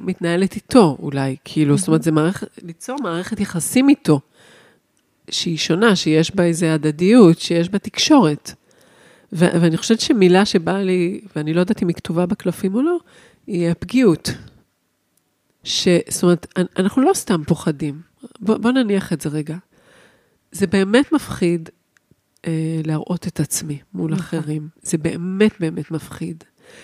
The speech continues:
Speaker 1: זה באמת מפחיד להיות במגע עם אדם אחר, ולא משנה אם אני עוד לא מכירה אותו, או מכירה אותו היטב, הוא פשוט לא אני. ויכול להיות שאני... זאת אומרת,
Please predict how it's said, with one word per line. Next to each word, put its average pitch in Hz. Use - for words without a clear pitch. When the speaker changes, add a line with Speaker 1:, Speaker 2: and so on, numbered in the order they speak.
Speaker 1:
זה -
באמת 180
מפחיד 180
להיות 160
במגע 165
עם 170
אדם 165
אחר, 160
ולא 175
משנה 185
אם 160
אני 160
עוד 160
לא 175
מכירה 180
אותו, 175
או 170
מכירה 165
אותו 165
היטב, 180
הוא 175
פשוט 208
לא 185
אני. 175
ויכול 190
להיות 226
שאני... 190
זאת -
אומרת, 196